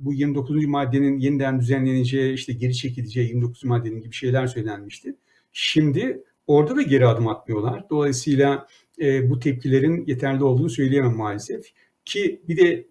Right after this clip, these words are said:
tabii şu var, e, bu yasanın doğrudan etkileyeceği gazeteciler, gazetecilik meslek örgütleri, iletişimciler, e, evet bizler biliyoruz bu yasayı, tartışıyoruz, konuşuyoruz ama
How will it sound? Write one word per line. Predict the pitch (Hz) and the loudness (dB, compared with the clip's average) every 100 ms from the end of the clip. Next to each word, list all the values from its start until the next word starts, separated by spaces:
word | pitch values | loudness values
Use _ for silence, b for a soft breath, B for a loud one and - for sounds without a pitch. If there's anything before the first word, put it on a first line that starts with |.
| - | -6
tabii | 160 | -4
şu | 131 - 160 | -4 -4 -2
var, | 143 160 254 b b b - | 0 -2 -6 b b b -6
e, | 160 147 147 143 131 | 0 2 2 0 -2
bu | 117 117 185 214 | -2 0 0 0
yasanın | 175 165 165 165 165 151 | -2 0 2 4 4 4
doğrudan | 160 170 170 | 2 2 0
etkileyeceği | 147 123 151 147 127 147 147 | -2 -2 -4 -2 0 -2 0
gazeteciler, | 139 135 143 139 131 139 | 0 0 0 2 4 2
gazetecilik | 131 123 - 123 131 | 2 0 0 -2 0
meslek | 127 139 123 | 0 2 2
örgütleri, | 123 123 131 123 | 2 2 2 4
iletişimciler, | 127 120 120 - 127 117 139 170 - b b _ | 2 0 -2 0 2 4 4 2 -4 b b _
e, | 139 | 2
evet | 139 143 139 131 | 4 4 4 2
bizler | 123 139 127 | 4 4 4
biliyoruz | 143 156 127 123 - | 4 4 4 2 -2
bu | 120 | -4
yasayı, | 110 - 113 | -4 -4 -4
tartışıyoruz, | 120 120 113 - 123 123 | 0 0 0 -2 -4 -2
konuşuyoruz | 127 120 170 143 | 0 0 0 0
ama | 170 131 123 | 2 0 -4